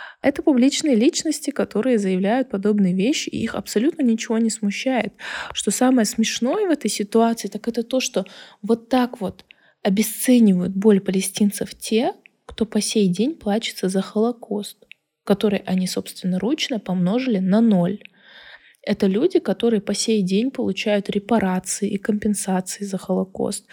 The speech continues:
Получают даже те, кто вообще не имел никакого отношения к Холокосту.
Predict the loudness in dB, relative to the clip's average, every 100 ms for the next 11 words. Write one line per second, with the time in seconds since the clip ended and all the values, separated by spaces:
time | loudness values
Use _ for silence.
0 | -16 -16 -2 2 2 2 2 2 2 2
1 | -2 -2 -2 0 0 0 -2 -4 0 2
2 | 4 4 2 2 0 -2 2 2 2 0
3 | -2 -2 -2 -4 -6 -4 -2 -2 -4 -6
4 | -6 -8